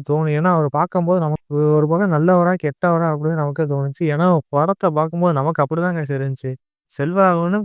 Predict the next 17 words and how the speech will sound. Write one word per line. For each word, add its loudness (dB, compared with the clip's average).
வேற 4
லெவல்ல 4
ஒரு 0
கந்து -2
வட்டி 0
பிசினஸ் -4
மேன் 0
எப்படி -2
இருக்கான்னு -2
ஒரு 0
மீட்டர் 0
வச்சு -4
எம்மாடி -2
அந்த -2
வட்டிலாம் 2
நம்ம 0
பார்க்கும்போது -4